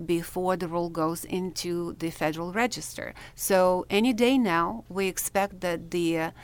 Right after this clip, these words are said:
final rule will be published in the Federal Register, and that's gonna be replace, basically replace the April two thousand eight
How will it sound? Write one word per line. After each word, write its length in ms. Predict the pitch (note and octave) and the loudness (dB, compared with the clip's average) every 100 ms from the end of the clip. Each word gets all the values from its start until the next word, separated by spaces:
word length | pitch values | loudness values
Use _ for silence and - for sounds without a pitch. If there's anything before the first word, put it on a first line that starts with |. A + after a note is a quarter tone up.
| - - | -20 -12
final 400 | - G3 G3+ F#3+ | 2 4 4 0
rule 260 | F#3 F#3 F3 | -2 -4 -2
will 240 | E3+ E3+ | -2 -2
be 160 | D#3+ E3 | -2 -6
published 580 | - A3+ G#3 F#3 F3+ | -2 0 0 0 -2
in 120 | F3 F3 | -4 -4
the 80 | |
Federal 320 | E3 F3 F3 F3 | -4 -4 -4 -4
Register, 440 | A3 A3+ G3+ - | -4 -4 -6 -6
and 120 | - F3+ | -6 2
that's 240 | G#3 - | 2 2
gonna 240 | G3 G3 | -4 -4
be 240 | E3+ F3+ - | -2 -4 -4
replace, 760 | F3 G3+ - - G#3 A#3+ - - | 0 -2 -2 0 2 2 -2 -6
basically 520 | G3 F#3+ - F#3 F#3 | 0 0 -2 -8 -6
replace 460 | F3 E3 F3+ F3+ F3 | -6 -6 -4 -4 -4
the 160 | F3 - | -6 -4
April 340 | F3 - F3+ | -6 -4 -8
two 140 | - | -8
thousand 440 | F3 E3 E3 E3+ D#3+ - - - - - | -8 -6 -4 -4 -4 -8 -18 -20 -10 2
eight 300 | F3+ E3+ | 2 2